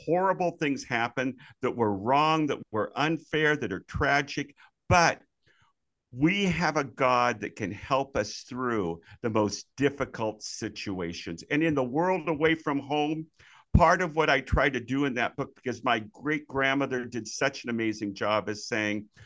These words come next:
"No matter what happens, I am going to turn my pain into poetry. I am gonna start writing."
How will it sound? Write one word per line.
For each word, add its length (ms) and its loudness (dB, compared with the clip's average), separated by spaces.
"No 120 2
matter 320 2
what 340 0
happens, 640 -2
I 520 4
am 180 2
going 360 0
to 120 -6
turn 680 0
my 400 2
pain 420 -2
into 220 -4
poetry. 800 -4
I 160 6
am 160 2
gonna 180 -2
start 380 0
writing." 800 -2